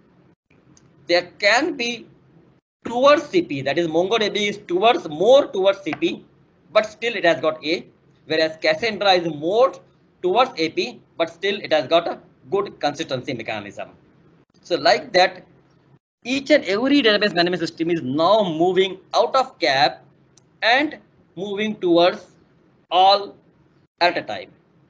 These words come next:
So we are now having some degree of availability and practically acceptable consistency. That is what now all D B M S systems, today's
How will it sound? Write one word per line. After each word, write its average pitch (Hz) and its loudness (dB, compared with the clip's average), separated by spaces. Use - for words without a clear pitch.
So 185 -6
we 190 0
are 254 6
now 240 4
having 208 0
some 233 -4
degree 175 0
of 180 4
availability 147 -6
and 208 0
practically 180 -2
acceptable 147 -8
consistency. 110 -12
That 143 -4
is 269 -12
what 196 0
now 160 0
all 202 4
D 170 -2
B 165 -2
M 170 -4
S 151 -14
systems, 147 -10
today's 208 -2